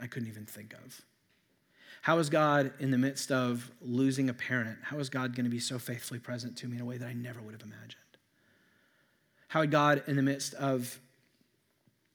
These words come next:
in the midst of divorce, in the midst of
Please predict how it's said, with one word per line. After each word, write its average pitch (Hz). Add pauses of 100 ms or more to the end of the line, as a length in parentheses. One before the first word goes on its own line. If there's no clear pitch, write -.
(220)
in 135
the 135
midst 131
of 123
divorce, 135 (1000)
in 143
the 139
midst 135
of 127